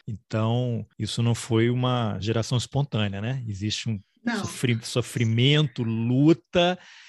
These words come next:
Speaker 1: e, e dedicação, entrega de um monte de gente da sua família, né? Você é resultado de um monte de coisas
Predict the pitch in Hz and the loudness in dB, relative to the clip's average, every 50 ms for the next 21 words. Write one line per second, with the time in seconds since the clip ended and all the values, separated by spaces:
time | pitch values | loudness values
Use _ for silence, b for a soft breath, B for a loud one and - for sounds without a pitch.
0 | B B B B - 123 120 123 123 120 123 123 120 120 117 120 127 123 110 123 | B B B B -6 -4 -2 -2 -2 -2 -2 -2 -2 -2 0 0 0 0 -2 -4
1 | 120 - 123 110 101 - - - 135 131 139 151 151 147 143 127 120 117 _ _ | -4 -4 -4 -4 -4 -8 -8 -6 -4 -2 -2 -2 -2 -2 -4 -6 -6 -8 _ _
2 | - 127 117 123 131 135 147 143 131 143 151 147 147 143 120 117 101 101 123 135 | -4 -2 0 2 4 2 2 2 2 2 2 2 2 0 -4 -8 -8 -6 -4 -2
3 | 127 120 127 139 151 165 175 156 - 131 113 117 113 101 104 113 117 120 117 - | 0 2 4 4 6 4 4 2 0 -4 -6 -6 -6 -4 -2 -2 -2 -2 -4 -6
4 | - 110 101 - - 117 - - 135 120 107 104 101 95 95 95 101 113 117 101 | -6 -8 -8 -6 -6 -8 -6 -6 -4 -2 0 0 0 0 -2 -2 -2 -2 -2 -2
5 | 104 98 - - 117 104 123 110 113 113 - - 120 117 117 123 123 110 117 120 | -2 -2 -2 0 0 2 2 0 0 -4 -4 -2 -2 0 0 -2 -4 -4 -4 -2
6 | 113 113 123 135 - - - 120 - _ - 117 117 117 110 127 120 - - | -2 -2 -2 -4 -4 -8 -10 -14 -10 _ 0 0 2 2 0 -2 -4 -6 -10